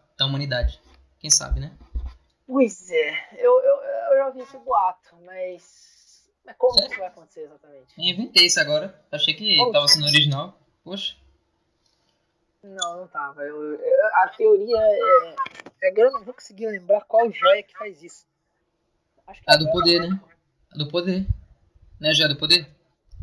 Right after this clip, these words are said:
Speaker 1: Aquela que deu poder à feiticeira.
Speaker 2: Quê?
Speaker 1: A joia que deu poder à feiticeira, não foi a joia do poder?
Speaker 2: Não, a joia do poder nunca esteve na Terra.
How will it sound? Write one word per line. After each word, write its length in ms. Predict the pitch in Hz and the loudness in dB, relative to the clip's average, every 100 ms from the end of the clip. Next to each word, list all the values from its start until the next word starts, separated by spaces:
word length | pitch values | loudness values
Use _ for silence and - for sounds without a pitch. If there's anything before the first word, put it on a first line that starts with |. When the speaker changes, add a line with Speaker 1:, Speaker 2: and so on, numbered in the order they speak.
| - - - | -6 -6 -4
Speaker 1:
Aquela 280 | - 196 202 | 4 4 6
que 80 | 202 | 4
deu 160 | 202 | 0
poder 320 | 196 151 151 | 0 -2 4
à 280 | 151 139 - | 6 4 2
feiticeira. 580 | - 160 - 156 135 143 - _ _ _ _ _ _ _ _ _ _ _ _ _ _ _ _ _ _ _ _ _ | -6 0 2 2 0 -4 -16 _ _ _ _ _ _ _ _ _ _ _ _ _ _ _ _ _ _ _ _ _
Speaker 2:
Quê? 160 | - - _ _ _ _ _ | -12 -12 _ _ _ _ _
Speaker 1:
A 160 | 151 151 | 4 6
joia 240 | 170 - | 2 -2
que 80 | 156 | -4
deu 160 | 165 | -6
poder 240 | 165 156 160 | -6 -4 -4
à 40 | |
feiticeira, 360 | 160 151 151 135 | 0 2 2 4
não 100 | 143 | 6
foi 120 | 147 | 6
a 40 | |
joia 160 | 143 139 | 4 -14
do 80 | 131 | -16
poder? 340 | 139 147 143 98 92 90 - _ _ _ _ _ _ _ _ _ _ _ 175 | -20 -20 -20 -18 -16 -16 -20 _ _ _ _ _ _ _ _ _ _ _ -20
Speaker 2:
Não, 280 | 180 208 240 | -20 -16 -16
a 100 | 135 | -8
joia 200 | 143 190 | 4 6
do 60 | - | 4
poder 340 | 202 180 202 | -6 -6 -6
nunca 180 | 208 - | -8 -18
esteve 240 | - 190 180 | -2 -2 -2
na 100 | 151 | -20
Terra. 260 | 147 131 | -20 -20